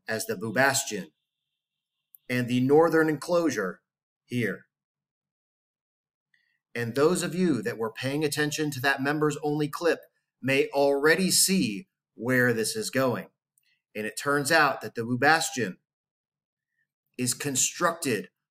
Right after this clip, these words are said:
on a cliff face at the edge of Saqqara. And there was also a large outcrop of limestone bedrock within this temple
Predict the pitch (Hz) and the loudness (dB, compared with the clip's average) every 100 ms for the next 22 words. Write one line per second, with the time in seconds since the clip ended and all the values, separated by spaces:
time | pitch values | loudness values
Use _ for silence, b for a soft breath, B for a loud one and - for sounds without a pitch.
0 | _ 120 131 135 - - 156 175 - - | _ -4 -2 -2 -6 -6 -2 -2 -4 -14
1 | _ - - 156 110 - - - _ _ | _ -8 0 0 2 -4 -4 -10 _ _
2 | _ _ _ _ _ _ _ _ _ - | _ _ _ _ _ _ _ _ _ -4
3 | 131 127 139 139 143 110 95 - 113 - | -2 0 -2 0 2 0 -4 -8 -6 -6
4 | 120 - 127 110 87 - _ _ _ _ | -6 -2 0 0 -4 -12 _ _ _ _
5 | _ _ - 113 123 131 135 - 156 - | _ _ -10 -4 -2 0 0 0 2 2
6 | - 120 92 _ _ - 127 127 120 127 | 2 -2 -4 _ _ -6 -2 -2 -2 -2
7 | 139 156 160 160 - - 143 165 - 139 | 0 4 2 2 -8 -2 0 0 0 -2
8 | 101 - _ _ _ _ 117 113 98 110 | -2 -6 _ _ _ _ -6 -4 -2 0
9 | 120 135 135 - 151 151 147 185 151 123 | 2 0 0 0 2 2 4 4 6 4
10 | 113 - _ _ 104 104 101 98 98 - | 2 -4 _ _ -10 -10 -10 -10 -8 -2
11 | 160 160 165 151 151 | -2 2 4 4 0